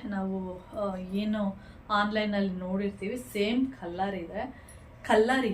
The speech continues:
ಇದೆ. ಆ, ನೋಡಿ ಇದು ಬಂದು ಪರ್ಪಲ್ ಉಂಟು ಬಾರ್ಡರು. ಹಾಗೆ ಸೀರೆ ಒಂದು ಏನು ಮಿಸ್ಟೇಕ್ ಆಗಿದೆ ಅಂದರೆ ಸೀರೆ ಡಿಸೈನ್ ಬರುತ್ತೆ ನೋಡಿ, ಬಾರ್ಡ್ರು ಡಿಸೈನು.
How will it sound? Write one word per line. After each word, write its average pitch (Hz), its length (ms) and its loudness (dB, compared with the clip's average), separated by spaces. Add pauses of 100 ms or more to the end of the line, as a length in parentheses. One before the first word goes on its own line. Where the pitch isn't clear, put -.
(100)
ಇದೆ. 196 200 4 (340)
ಆ, 202 80 -8 (1300)
ನೋಡಿ 190 220 -6 (500)
ಇದು 214 220 4
ಬಂದು 202 360 2 (460)
ಪರ್ಪಲ್ 208 460 4
ಉಂಟು 185 300 -2 (140)
ಬಾರ್ಡರು. 175 480 -4 (760)
ಹಾಗೆ 208 380 2 (1400)
ಸೀರೆ 294 420 10 (140)
ಒಂದು 254 260 6 (200)
ಏನು 220 180 2
ಮಿಸ್ಟೇಕ್ 214 500 -2
ಆಗಿದೆ 170 460 -4
ಅಂದರೆ 165 220 -2 (240)
ಸೀರೆ 294 380 8 (140)
ಡಿಸೈನ್ 208 440 4
ಬರುತ್ತೆ 170 380 -4
ನೋಡಿ, 170 160 -6 (100)
ಬಾರ್ಡ್ರು 196 440 0 (380)
ಡಿಸೈನು. 180 560 -2